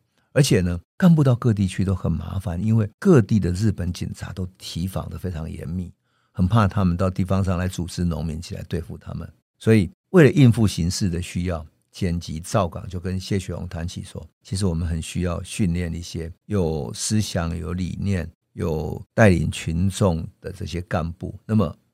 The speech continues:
你如果在莫斯科受过训练的，我们事实上台湾人都没有这个训练嘛，因此你受过训练，可不可以帮我们来办一个青年干部的训练班？谢雪红当然立刻就同意，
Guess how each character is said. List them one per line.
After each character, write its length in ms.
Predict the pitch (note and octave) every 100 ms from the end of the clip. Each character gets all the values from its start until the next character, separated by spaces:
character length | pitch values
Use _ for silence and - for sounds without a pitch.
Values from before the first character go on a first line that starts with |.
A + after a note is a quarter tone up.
| _
你 140 | G2+ G2
如 200 | F2 G2+
果 140 | G2
在 360 | E2+ F#2+ E2 D#2+
莫 200 | F#2 G#2
斯 140 | F#2 F#2
科 180 | -
受 160 | F2+ F#2+
过 160 | F2 F#2
训 320 | - F2+ F2
练 220 | F2+ D#2
的， 80 | - _ _
我 80 | F#2+
们 100 | F#2+
事 160 | F#2 G#2
实 60 |
上 300 | F2+ F#2+ E2 - _ -
台 100 | E2+
湾 160 | F#2+
人 160 | G2+ E2
都 100 | F#2
没 140 | F2
有 140 | A2+ D#2+
这 120 | F2
个 80 | F2
训 240 | - E2+
练 200 | F2+ D#2
嘛， 80 | - _ _
因 120 | A2
此 120 | A2 F#2
你 100 | E2+
受 180 | F#2
过 120 | F2+ F2
训 240 | - E2
练， 140 | F2 E2 _ -
可 100 | F2
不 140 | F#2
可 160 | G2 F#2
以 80 | D#2+ _ -
帮 240 | G#2+ A2+
我 140 | G2 D#2+
们 100 | E2
来 140 | E2 -
办 180 | G2 F2
一 100 | F2
个 80 | E2+
青 240 | - G2
年 200 | F2+ D#2
干 220 | - E2+ E2+
部 160 | E2+
的 100 | D#2+
训 200 | D2+ D#2
练 160 | D#2+ D2+ C#2+
班？ 140 | - _ _ _ -
谢 180 | -
雪 160 | D#2+ E2
红 120 | - -
当 220 | F#2 F#2
然 180 | F#2+ F#2 F#2 G2
立 160 | B2 F2+
刻 160 | -
就 140 | F2 F2
同 280 | - F#2
意， 140 | F2